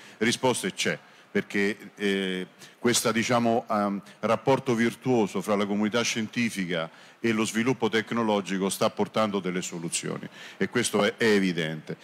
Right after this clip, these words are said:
Mi piace molto questo approccio, diciamo, settorializzato, nel senso di prendiamo il problema e lo spacchettiamo, perché il problema grosso che io adesso, mm, considero priorità, mm,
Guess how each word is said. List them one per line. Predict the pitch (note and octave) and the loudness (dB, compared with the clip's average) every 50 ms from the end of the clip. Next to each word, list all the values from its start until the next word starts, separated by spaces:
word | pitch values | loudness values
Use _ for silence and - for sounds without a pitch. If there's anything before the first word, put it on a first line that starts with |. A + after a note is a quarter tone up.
| - - - - - | -16 -20 -20 -14 -4
Mi | - G#2+ A2 | 0 0 2
piace | A2+ C#3 C#3 C3 - C3 B2+ | 4 4 4 4 2 2 2
molto | C3+ C#3 C#3 B2+ - A#2 A2 | 4 4 2 2 2 2 2
questo | G#2 G#2+ G2+ - - G#2+ | 4 2 2 0 0 -2
approccio, | G2+ - - A2+ A#2 A2+ - - G#2+ G2 | -2 0 0 0 0 0 0 -2 -4 -4
diciamo, | F#2 G2 F2+ A2+ G#2+ G#2+ G#2+ F#2+ | -4 -2 0 0 0 0 0 0
settorializzato, | - - G#2 - - G#2+ G#2 G2+ G#2+ G#2 G#2 G#2 G2 F2+ G#2 A2+ A2 G#2 G2 F2+ F#2+ F#2 | 0 -2 -2 -2 0 0 0 2 2 0 0 -2 -2 0 0 2 2 2 2 0 -2 -4
nel | F#2 G2+ F#2+ | -6 -6 -4
senso | - - A2 G#2+ G#2 F#2 - G#2 G#2 | -4 -4 -4 -4 -6 -6 -8 -8 -6
di | F#2 F#2+ F#2 F2+ - - - - - - | -6 -6 -6 -6 -8 -12 -16 -18 -12 -6
prendiamo | - A2+ A#2+ B2 C3+ D3+ C#3+ C#3 C3 | -6 -4 -4 -2 0 0 0 0 -2
il | - | -2
problema | - B2+ C3 C3 C#3+ D3 C#3+ C3 | -2 -4 -2 0 0 0 0 0
e | A2 | 0
lo | A2 G#2+ | -2 -2
spacchettiamo, | - - - A2 G#2+ - A2+ G#2 - - A2+ G#2 F#2+ F2+ F2+ G2+ A2 B2+ C#3 - - - - - - - - - - - - | -2 -2 -2 -2 -2 -4 -6 -8 -6 -4 -2 -2 0 -2 -2 -2 -2 -2 -4 -6 -10 -20 -20 -20 -20 -20 -20 -20 -20 -12 -6
perché | - G2+ F#2 - A2+ | -4 -4 -2 -2 -2
il | G#2+ | -2
problema | - A#2 G#2+ G#2+ B2+ A#2+ A2+ A2+ | -2 -4 -2 0 0 0 2 0
grosso | A2+ A#2 A#2 A#2 A2 - - G2+ F#2 F#2+ - | 2 2 2 2 2 0 -4 -4 -6 -6 -6
che | - G#2+ | -4 -2
io | G#2 G#2+ G#2 F#2+ F#2 - - | 0 0 0 0 -2 -4 -6
adesso, | - G#2 - - G2+ G2 - A2 | -8 -6 -6 -6 -8 -8 -8 -8
mm, | G#2+ - - - - - - - _ _ _ _ | -8 -10 -10 -14 -20 -20 -20 -20 _ _ _ _
considero | - B2+ C3 B2+ - - F3+ F#3 D#3+ D3 C3+ B2+ | 0 0 0 2 0 0 2 2 2 2 2 0
priorità, | A#2 B2+ B2 B2 B2 A#2+ A2+ A#2 G#2+ G2+ G2+ E2+ D#2+ D2+ D2+ - - - - _ _ _ _ _ - G#2 | 0 0 0 2 2 2 2 0 0 0 0 0 0 -2 -6 -10 -18 -20 -20 _ _ _ _ _ -14 -10
mm, | G2+ F#2 F#2 F#2 | -8 -6 -6 -8